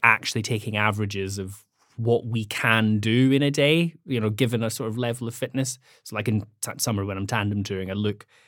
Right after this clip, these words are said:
well, what, how far did we manage to go versus the climbing and the, the time, and plan quite obsessively about it,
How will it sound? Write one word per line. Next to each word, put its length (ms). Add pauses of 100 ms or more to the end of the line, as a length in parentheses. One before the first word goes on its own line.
(140)
well, 100
what, 300
how 140
far 280
did 160
we 80
manage 360
to 80
go 260
versus 460
the 120
climbing 640
and 180
the, 200
the 80
time, 420 (180)
and 140
plan 280
quite 260
obsessively 600
about 220
it, 160